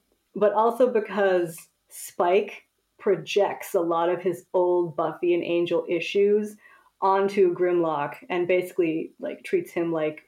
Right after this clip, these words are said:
a new Angel. So there's a lot of just Spike hatred just flowing right at Frankie's new love interest, which I had a lot of fun with.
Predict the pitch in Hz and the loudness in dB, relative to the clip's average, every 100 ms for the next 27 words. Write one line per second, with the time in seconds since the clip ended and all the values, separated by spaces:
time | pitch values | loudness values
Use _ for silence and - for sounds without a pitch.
0 | - 175 175 165 160 165 160 - - 190 | -4 0 0 0 -2 -2 -2 -6 -6 -14
1 | - 165 165 156 185 175 185 180 175 170 | -6 -2 0 0 0 2 2 2 0 -2
2 | 170 165 143 - - 180 175 - 180 170 | -2 -4 -4 -14 -6 -4 -4 0 0 0
3 | - - - - _ 156 - - 196 175 | -4 -6 -14 -20 _ -10 -8 0 0 2
4 | 170 170 165 160 180 170 170 - 170 165 | 0 0 0 -2 -2 -4 -4 -4 -4 -4
5 | 165 170 160 160 160 160 160 - 165 - | -4 -4 -4 -4 -4 -6 -8 -10 -12 -8
6 | 160 - - 175 165 170 165 156 - - | -8 -8 -10 -8 -8 -6 -6 -6 -8 -14
7 | - - | -14 -16